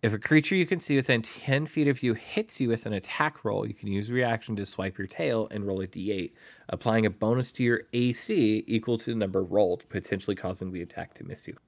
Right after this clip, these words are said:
Cool. Um, how are you gonna attack it since you're in rage mode and you're on all fours? Like, I, I assume if you really wanted to, you could just smap it with a hand axe.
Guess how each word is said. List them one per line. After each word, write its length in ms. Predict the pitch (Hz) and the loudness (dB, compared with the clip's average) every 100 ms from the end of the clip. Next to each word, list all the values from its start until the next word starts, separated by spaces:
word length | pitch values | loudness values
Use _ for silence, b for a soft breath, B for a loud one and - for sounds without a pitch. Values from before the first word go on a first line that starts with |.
| _ - | _ -2
Cool. 340 | 233 151 - _ - | 0 0 -2 _ -2
Um, 340 | 127 127 107 - | 2 2 0 -6
how 220 | - 175 | 2 4
are 80 | 262 | 4
you 140 | 247 | 2
gonna 200 | 190 120 | 0 -2
attack 540 | - - - 117 107 | -4 -10 -10 -8 -6
it 180 | 82 - | -8 -6
since 240 | - 104 123 | -8 -6 -2
you're 340 | 117 104 98 _ _ | 0 0 -4 _ _
in 280 | 120 113 101 | -4 -4 -4
rage 380 | 98 95 87 - | -2 -2 -2 -8
mode 280 | 80 71 - - | -10 -10 -12 -12
and 120 | 92 | -8
you're 160 | 95 90 | -6 -6
on 300 | 90 90 110 _ _ _ _ _ - | -8 -12 -18 _ _ _ _ _ -6
all 180 | 87 | -6
fours? 560 | - 57 - - - - - | -6 -6 -6 -8 -18 -14 -4
Like, 180 | 101 - | -4 2
I, 340 | 143 156 160 151 | 6 6 6 2
I 80 | 147 | 4
assume 640 | 165 139 - 156 151 151 - | 4 2 0 2 2 0 -2
if 180 | 123 143 | -2 0
you 140 | 127 | 0
really 420 | 101 107 113 110 | 0 2 2 2
wanted 360 | 107 95 98 98 | 0 -4 -4 -6
to, 200 | 107 98 | -4 -2
you 220 | 95 98 | -2 -6
could 320 | 95 - 95 92 | -6 -2 -2 -2
just 320 | 95 92 - b b b b b _ | -4 -6 -12 b b b b b _
smap 520 | - - 107 90 - | -6 -4 0 -2 2
it 180 | 101 - | 0 0
with 160 | 95 | 0
a 100 | 104 | 0
hand 280 | 90 92 90 | 0 -2 -2
axe. 380 | 92 95 - | -2 -2 -6